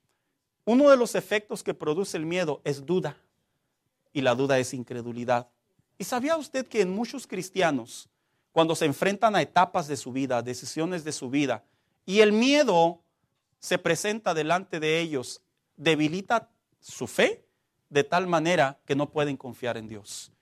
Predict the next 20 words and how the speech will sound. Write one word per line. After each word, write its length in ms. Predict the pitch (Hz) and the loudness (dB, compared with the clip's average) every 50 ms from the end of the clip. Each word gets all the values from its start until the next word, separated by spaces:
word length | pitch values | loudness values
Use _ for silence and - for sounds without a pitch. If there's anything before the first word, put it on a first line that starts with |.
| _ _ _ _ _ _ | _ _ _ _ _ _
Y 80 | 190 196 | 2 4
no 80 | 247 | 4
es 100 | 294 285 | 4 2
porque 280 | - 349 285 - - 185 | 0 -6 -4 -2 -2 0
Dios 180 | 170 185 175 | 2 2 2
no 100 | 175 170 | 2 2
esté 240 | 151 139 - - 131 | 0 0 0 -4 -4
ahí. 360 | 120 123 165 196 180 123 - _ _ _ _ _ _ _ _ _ | -4 -2 -2 -2 -2 -4 -6 _ _ _ _ _ _ _ _ _
Lo 100 | - 143 | 0 0
interesante 600 | 147 143 - 143 139 135 - 196 240 269 - 311 | 0 2 4 2 2 4 2 0 0 0 0 0
del 160 | 214 190 156 | 0 0 2
miedo 260 | 139 135 143 156 165 190 | 2 2 2 2 0 -2
es 140 | 180 180 | -6 -4
que 60 | - 180 | -8 -10
está 220 | - - 196 190 | -2 -2 -2 -2
comprobado 600 | - 196 170 _ 151 139 143 147 165 185 196 190 | -2 -8 -6 _ 2 4 6 6 6 6 4 0
por 260 | _ 165 139 143 - _ _ _ | _ -4 -4 -4 -8 _ _ _
psicólogos 720 | - - - 135 _ 175 196 220 220 208 208 190 175 - _ _ | -12 -8 -8 -6 _ -2 2 2 2 2 2 0 -2 -4 _ _
de 140 | - 131 123 | -4 -2 -2
mucho, 680 | 123 135 170 240 277 - - 277 262 247 240 415 | 0 2 2 2 2 2 0 0 0 0 0 -4